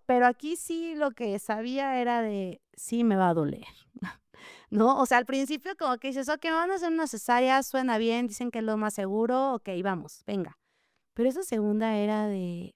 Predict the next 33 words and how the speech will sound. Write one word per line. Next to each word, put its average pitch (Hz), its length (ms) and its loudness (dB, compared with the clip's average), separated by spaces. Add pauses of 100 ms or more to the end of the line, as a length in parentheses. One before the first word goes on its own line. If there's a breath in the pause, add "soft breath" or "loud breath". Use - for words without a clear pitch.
"Madres, 208 680 0
güey, 170 280 -2
o 175 80 2
sea, 196 480 0 (360)
ya, 277 480 6
ya 240 200 0
sé - 220 0
que 349 120 2
sí 302 140 0
me 269 80 2
va 240 100 6
a - 20 4
doler, 190 280 0
o 180 40 -12
sea, 190 120 -6
me 190 100 -2
van 233 160 -2
a 330 80 -2
picar, 226 440 -4
me 226 60 -2
van 233 140 -2
a 269 60 -6
sacar 214 340 -4
sangre, 220 440 -4 (380 loud breath)
me 226 100 -2
van 269 180 4
a - 20 0
hacer 277 340 -4
un 269 200 0
millón 220 260 0
de 190 100 -2
cosas". 180 380 -6 (1000)
Entonces, 214 1300 -4